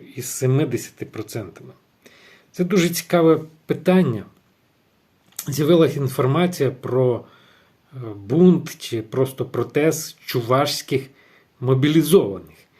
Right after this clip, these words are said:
І в чому ж цей протест? Цей протест не проти мобілізації взагалі.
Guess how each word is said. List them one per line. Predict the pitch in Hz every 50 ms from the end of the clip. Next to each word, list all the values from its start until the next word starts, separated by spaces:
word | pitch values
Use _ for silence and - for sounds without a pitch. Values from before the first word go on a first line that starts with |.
| _ _ _ - - - - _ _ _ _
І | - 147 139
в | 131 -
чому | - 190 214 226 220
ж | 190 - -
цей | - 185 180
протест? | 180 170 190 190 - 147 107 - - - - _ - _ _ _ _ _ _
Цей | - - 180 165 165
протест | 165 175 175 180 175 190 185 175 180 - - -
не | 135 139 165 202 247 254 220
проти | 127 - 135 127 135 127 131 - 123
мобілізації | 113 113 117 107 107 127 127 131 127 127 160 190 151 - - - - 117 117
взагалі. | 110 107 117 117 104 107 104 98 104 101 123 180